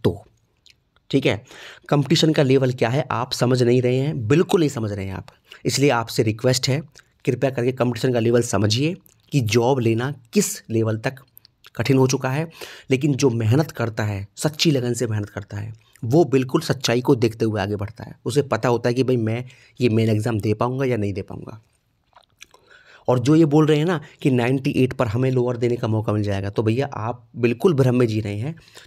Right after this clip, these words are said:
तो कृपया करके उस भ्रम के पर्दे से बाहर निकलिए। ठीक है, और मैंने फिर बोला हूँ कि मैं कभी भी यहाँ झूठी खुशी आपको देकर झूठे व्यूज़ नहीं लूँगा। ठीक है, नाइंटी नाइन परसेंटाइल से, है ना,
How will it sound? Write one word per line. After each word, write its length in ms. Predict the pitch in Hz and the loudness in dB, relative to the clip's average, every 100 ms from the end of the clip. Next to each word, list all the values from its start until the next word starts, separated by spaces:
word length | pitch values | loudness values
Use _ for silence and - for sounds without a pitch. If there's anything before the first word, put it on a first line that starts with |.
| - | -4
तो 60 | |
कृपया 400 | 131 - 147 160 | -4 0 0 2
करके 300 | 151 113 110 | 0 -2 0
उस 160 | 143 131 | 2 2
भ्रम 260 | 113 117 123 | 2 0 0
के 140 | 147 | -2
पर्दे 280 | 147 110 117 | -2 0 0
से 120 | 120 | 0
बाहर 240 | 107 92 | -2 -2
निकलिए। 440 | 92 92 76 - - _ _ _ _ - - - | -2 -6 -8 -10 -14 _ _ _ _ -20 -6 -2
ठीक 140 | 196 | 0
है, 180 | 135 - _ _ _ - - - _ | -2 -6 _ _ _ -20 -20 -20 _
और 260 | 120 117 - _ _ | -2 -2 -8 _ _
मैंने 220 | 117 131 135 | -2 0 2
फिर 180 | 156 | 0
बोला 240 | 151 147 143 | 4 2 2
हूँ 180 | 156 170 _ _ | -2 -6 _ _
कि 60 | 147 | -2
मैं 200 | 127 135 | 0 0
कभी 260 | 135 117 131 | 0 0 2
भी 100 | 139 | 2
यहाँ 300 | 113 107 127 | 2 2 0
झूठी 360 | 117 123 131 175 | -2 0 0 0
खुशी 300 | 139 123 123 | 0 -2 -2
आपको 260 | 113 - 110 | -4 -2 -2
देकर 320 | 101 143 156 - 123 | -2 -4 -8 -10 -2
झूठे 380 | 113 123 139 | 0 2 2
व्यूज़ 340 | 104 98 123 123 - _ | 2 2 0 -2 -8 _
नहीं 240 | 107 95 95 | 0 0 -2
लूँगा। 320 | 82 80 - _ _ _ _ _ _ _ - | -6 -10 -12 _ _ _ _ _ _ _ -4
ठीक 160 | 247 | -2
है, 100 | 247 247 - - 110 | -2 -6 -18 -6 0
नाइंटी 560 | 110 135 160 156 180 | 2 4 2 2 0
नाइन 320 | 131 123 147 165 | 0 0 -2 -2
परसेंटाइल 720 | 131 - 123 117 113 113 110 | -4 -4 -4 -2 -2 -4 -2
से, 240 | - 107 - _ _ _ _ _ _ _ _ | -2 -2 -4 _ _ _ _ _ _ _ _
है 100 | 123 | -2
ना, 180 | 151 110 | -2 -4